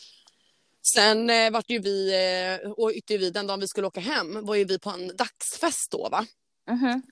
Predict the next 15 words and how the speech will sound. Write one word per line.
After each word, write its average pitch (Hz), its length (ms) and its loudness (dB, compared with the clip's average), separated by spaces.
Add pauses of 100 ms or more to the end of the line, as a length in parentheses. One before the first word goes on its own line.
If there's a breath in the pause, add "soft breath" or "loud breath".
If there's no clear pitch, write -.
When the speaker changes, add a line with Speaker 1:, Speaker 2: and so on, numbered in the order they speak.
(120)
Speaker 2:
Oj. 190 240 4
Speaker 1:
Ehm, 214 560 2
och 233 160 6
vi 233 100 0
blev 208 140 2
fulla 170 580 0 (160)
och 202 140 -4
vi 180 100 -2
tänkte, 180 440 -2 (580)
"Skitsamma, 175 440 0
vi 170 80 -6
stannar 170 280 -4
en 175 60 -10
till 170 160 -8
natt." - 320 -12